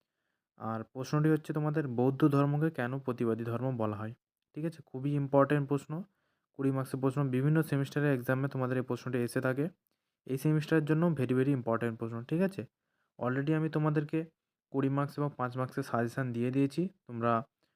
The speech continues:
ফার্স্ট সেমিস্টারের প্লেলিস্ট গিয়ে চেক করে নিতে পারো।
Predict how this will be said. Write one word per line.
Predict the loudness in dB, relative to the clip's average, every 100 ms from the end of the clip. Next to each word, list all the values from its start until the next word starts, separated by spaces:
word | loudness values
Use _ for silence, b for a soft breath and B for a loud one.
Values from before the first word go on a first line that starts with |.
| _ -12
ফার্স্ট | -6
সেমিস্টারের | -2 0 2 0
প্লেলিস্ট | 2 -2 -2 -4 -8
গিয়ে | -4 -4
চেক | -2 -6 -4
করে | -4
নিতে | -2 -2
পারো। | -2 -4